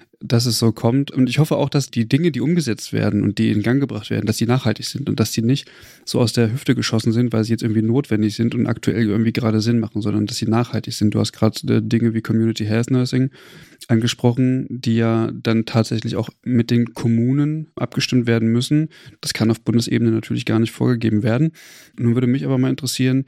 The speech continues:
wie kriegt man das denn hin? Und da wisst ihr natürlich als Kammer, äh, besonders Bescheid. Inwieweit weichen denn beispielsweise,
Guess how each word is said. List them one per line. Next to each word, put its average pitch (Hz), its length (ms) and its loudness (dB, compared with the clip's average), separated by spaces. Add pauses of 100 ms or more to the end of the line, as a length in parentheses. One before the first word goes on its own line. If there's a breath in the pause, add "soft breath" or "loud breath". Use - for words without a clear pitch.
(280 loud breath)
wie 117 140 4
kriegt - 240 -2
man 135 80 4
das 120 140 0
denn 113 120 0
hin? 123 240 2
Und 104 160 -4
da 107 240 0
wisst 113 400 0
ihr 127 140 0
natürlich 123 320 -2
als 120 120 -2
Kammer, 123 480 -2
äh, 82 400 -8
besonders 123 560 0
Bescheid. 110 480 -2 (380 loud breath)
Inwieweit 123 580 0
weichen 117 360 0
denn 117 240 2
beispielsweise, 113 880 0